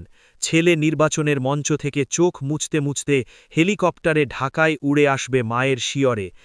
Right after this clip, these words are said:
আর এক গাছি ধানের শীষ হাতে নিয়ে মায়ের শিয়রে ডুকরে ডুকরে কাঁদবে।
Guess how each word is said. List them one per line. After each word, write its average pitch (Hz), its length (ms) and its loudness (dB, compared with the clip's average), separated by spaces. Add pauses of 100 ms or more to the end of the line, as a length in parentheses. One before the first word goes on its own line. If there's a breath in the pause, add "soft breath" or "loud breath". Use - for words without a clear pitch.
(240 soft breath)
আর 123 140 0
এক 135 280 0
গাছি 139 360 0
ধানের 131 340 -2
শীষ 185 400 -4
হাতে 139 280 -4
নিয়ে 127 240 -4 (360 soft breath)
মায়ের 147 340 2
শিয়রে 151 480 2
ডুকরে 170 500 0
ডুকরে 147 360 -2
কাঁদবে। 120 440 -4